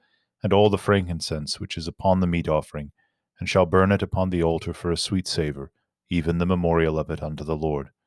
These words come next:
And the remainder thereof shall Aaron and his sons eat, with unleavened bread shall it be eaten in the holy place,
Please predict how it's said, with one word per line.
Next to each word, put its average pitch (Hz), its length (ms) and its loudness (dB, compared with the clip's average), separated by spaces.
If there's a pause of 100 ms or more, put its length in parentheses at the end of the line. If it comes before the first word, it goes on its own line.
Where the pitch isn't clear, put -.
(760)
And 90 120 -2
the 98 60 2
remainder 107 420 6
thereof 82 480 6
shall 87 260 0
Aaron 92 260 2
and 85 120 -2
his 85 120 -4
sons 85 380 -2
eat, 104 300 -4 (420)
with 95 180 -14
unleavened 92 420 2
bread 82 300 2
shall 82 220 -2
it 85 120 -4
be 95 220 -8
eaten 76 360 -8
in 80 100 -14
the 85 80 -8
holy 80 300 -4
place, - 540 -4